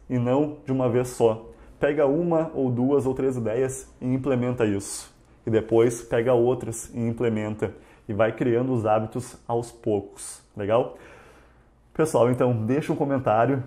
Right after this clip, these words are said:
me dizendo o que que você achou. Me diz qual ideia você achou mais estranha. Me diz qual ideia você vai implementar na sua vida.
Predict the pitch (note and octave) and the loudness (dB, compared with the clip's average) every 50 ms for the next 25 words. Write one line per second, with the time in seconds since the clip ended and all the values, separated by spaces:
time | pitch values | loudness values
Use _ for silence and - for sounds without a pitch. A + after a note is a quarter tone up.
0 | - B2 A#2 G#2 G2+ G#2+ A#2+ B2 B2+ B2+ B2+ - - C3 B2+ B2+ C3 B2 B2 A#2+ | -4 -4 -4 -2 -2 -2 0 0 -2 -4 -4 -4 -2 -2 -2 -2 -2 -2 -2 -2
1 | - - A2+ G#2+ - - - A2+ A2 B2 C3 B2 - - - _ - B2 A2+ A2+ | 0 0 0 0 -2 -4 -2 0 0 0 -2 -4 -10 -18 -12 _ -2 -2 0 0
2 | C3+ C#3+ - - C3+ C3+ D3 C#3 A#2 A#2+ A#2+ B2+ B2+ B2+ B2 - A#2+ A#2 - - | 0 -2 -2 -2 -2 0 0 0 0 0 0 0 -2 -4 -4 -4 -6 -6 -4 -6
3 | A#2+ A#2 A2+ A2 A2+ A#2 A#2 A2+ - - - A2 G2+ A2 B2 C3 C3 C3 B2+ - | -6 -6 -4 -2 -2 -2 -4 -6 -8 -8 -6 -4 -2 -2 -2 -2 -2 -4 -8 -14
4 | - _ _ _ - C#3+ B2+ C#3 E3+ E3+ F3 - E3+ D#3 F3+ F#3+ E3 B2 A#2+ A#2+ | -20 _ _ _ -2 0 2 2 0 0 0 0 2 4 4 4 4 4 2 2
5 | C3+ D#3 D3+ C3+ B2 B2+ B2+ - B2+ A#2+ A#2+ B2 B2+ D3 C#3 C3+ C3+ C3 B2+ C3 | 2 2 2 2 0 -2 -4 -2 0 0 0 0 -2 -2 -2 -2 -2 -4 -4 -2
6 | A2+ A2 A2 A#2+ B2 - - A#2 A#2 A#2 - - A#2+ A2+ G2 F2+ G2+ A2 A2+ B2+ | -2 -2 -2 -2 -6 -8 -8 -8 -8 -6 -2 0 2 2 2 0 -2 0 0 0
7 | C3+ | -2